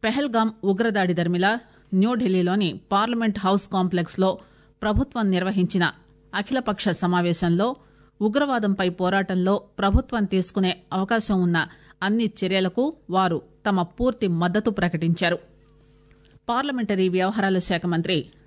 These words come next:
కిరణ్ రిజిజు మీడియాతో మాట్లాడుతూ ఉగ్రదాడిపై అన్ని పార్టీలు తమ ఆందోళన వ్యక్తం చేశాయని చెప్పారు. పెహల్గాంలో జరిగిన సంఘటన, ప్రభుత్వం తీసుకున్న చర్యల గురించి రక్షణ మంత్రి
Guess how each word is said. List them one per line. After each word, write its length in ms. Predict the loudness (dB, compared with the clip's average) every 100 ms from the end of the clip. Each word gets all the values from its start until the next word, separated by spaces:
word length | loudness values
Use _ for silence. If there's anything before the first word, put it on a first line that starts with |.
| _ -4
కిరణ్ 300 | -2 0 -2
రిజిజు 460 | -2 0 0 0 -2 -6 -20 -20 _ -20 _
మీడియాతో 460 | -2 -2 0 -2 -2
మాట్లాడుతూ 520 | -2 0 0 0 0 -2 -6 -4
ఉగ్రదాడిపై 680 | -2 0 0 0 -2 0 -2 -2 -8 _ -4
అన్ని 260 | 0 0 0
పార్టీలు 460 | -2 -2 0 0 0 -2
తమ 200 | -2 -2 0
ఆందోళన 400 | 0 2 2 2
వ్యక్తం 360 | 0 0 0 0
చేశాయని 540 | 2 0 0 2 2 0
చెప్పారు. 440 | -4 -2 -2 -2 -6 _ _ _ _ _ _
పెహల్గాంలో 560 | -2 0 0 0 2 0
జరిగిన 320 | 0 0 0 -2 -2
సంఘటన, 420 | -2 0 0 -2 -2 -8 _ _ -6
ప్రభుత్వం 400 | 0 0 0 -4
తీసుకున్న 380 | -2 -2 0 -2
చర్యల 340 | 0 0 0 0
గురించి 380 | 0 0 -2 -4 -8 _ -6
రక్షణ 340 | -4 -4 -2 -2
మంత్రి 300 | 0 0